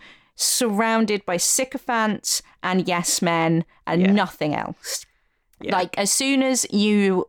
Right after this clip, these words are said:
Speaker 1: were in the imperial family, from the day you were born, people were telling you that you were borderline divine. They were worshipping members of your family. They were sacrificing to you. They
Speaker 2: Yeah.
Speaker 1: were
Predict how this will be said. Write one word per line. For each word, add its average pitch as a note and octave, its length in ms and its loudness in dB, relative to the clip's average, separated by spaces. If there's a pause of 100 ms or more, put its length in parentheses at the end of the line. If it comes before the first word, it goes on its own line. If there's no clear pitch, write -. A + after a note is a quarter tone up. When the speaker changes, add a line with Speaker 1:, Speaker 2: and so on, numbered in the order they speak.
(120)
Speaker 1:
were F#3+ 380 0
in A3+ 180 2
the G#3+ 120 2
imperial G3 380 2
family, F3+ 380 -2
from F#3 160 -2
the F#3+ 80 0
day A#3 260 0
you A3+ 200 2
were G3+ 100 2
born, F3+ 340 2
people F3+ 300 -4
were F3+ 60 2
telling F#3 340 0
you F3+ 160 0
that E3+ 240 -4
you F3+ 100 0
were E3+ 120 2
borderline F#3+ 480 0
divine. F3 340 0
They E3+ 80 2
were F3 80 2
worshipping G3+ 640 0
members F3+ 260 0
of E3 80 -4
your F3 120 -2
family. F3 340 -2
They E3+ 80 2
were F3 80 2
sacrificing F3 800 -4
to - 120 -8
you. - 200 -4 (360)
They G3+ 120 -2
Speaker 2:
Yeah. F#3 80 2
Speaker 1:
were F3 340 0